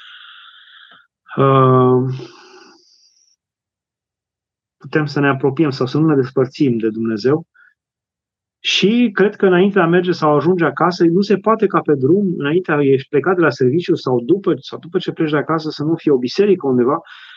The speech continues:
în care tu să nu intri, să nu poți intra măcar pentru cinci, zece minute și să-ți faci un program de rugăciune.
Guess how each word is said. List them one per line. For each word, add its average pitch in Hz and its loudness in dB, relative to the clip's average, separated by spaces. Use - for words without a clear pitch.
în 147 0
care 196 2
tu 202 0
să - -4
nu 190 4
intri, 190 2
să 156 -2
nu 185 2
poți 180 0
intra 160 2
măcar 156 0
pentru 135 -6
cinci, 202 0
zece 175 0
minute 160 -2
și - -6
să-ți - -12
faci 196 0
un 143 -4
program 147 0
de 127 0
rugăciune. 127 0